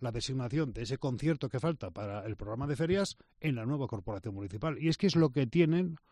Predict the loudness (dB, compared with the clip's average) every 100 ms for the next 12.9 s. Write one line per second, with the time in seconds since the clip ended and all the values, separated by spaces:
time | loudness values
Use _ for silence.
0 | _ _ _ -10 -8 -6 -4 -6 -6 -6
1 | -6 -8 -20 _ _ _ _ _ -4 -2
2 | 0 0 0 2 2 2 2 0 -2 -6
3 | _ -2 0 0 0 -2 0 -2 -4 -4
4 | -4 -4 -6 -10 _ _ _ _ _ _
5 | -20 -20 _ _ _ -6 -4 -2 -2 -2
6 | -2 -2 0 -2 -4 -10 -14 -8 -2 0
7 | 2 2 2 2 0 -4 -6 -4 -4 -6
8 | -14 -18 -6 -2 0 0 0 0 2 2
9 | 2 4 4 4 2 -4 -16 _ _ _
10 | _ _ -4 -4 -2 0 2 0 0 0
11 | 2 2 2 0 -12 _ _ _ -6 -2
12 | 0 0 -2 4 6 6 4 0